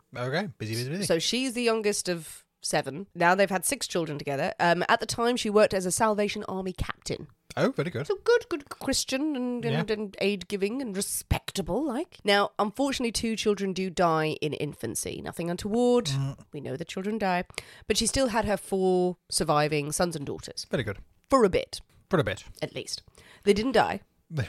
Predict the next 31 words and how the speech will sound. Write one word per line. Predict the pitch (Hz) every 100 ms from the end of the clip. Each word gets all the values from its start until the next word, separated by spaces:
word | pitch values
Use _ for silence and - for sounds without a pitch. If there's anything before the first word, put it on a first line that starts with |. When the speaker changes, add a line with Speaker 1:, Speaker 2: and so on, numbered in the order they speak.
| 135
Speaker 1:
just | 110 104
ran | 110
away. | 120 104 - - - _ -
Speaker 2:
They | 202 196
didn't | 208 220
run | 226
away. | 220 180 202 - - - - _ _ -
But | -
they | 196
had | 240 247
to | 202
be | 214
removed | 208 214 226 240 240 226 -
from | - - 226 214 208 202 180
Louisa. | 156 135 - - - - -
Speaker 1:
Oh, | 170
that's | 165 160
less | 156 -
good. | 92 - - - - - -
Speaker 2:
Yes, | 156 - - 190
because | 202 - 277
she | -
was | 277 -
found | 269 240 180
guilty | 214 208 - 139 139 -
in | 165 160 165 -
nineteen | 185 196 202 196
forty-six | 165 185 175 - 160 - -
of | 165
ration | 165 190 - - 175 160
book | 156 -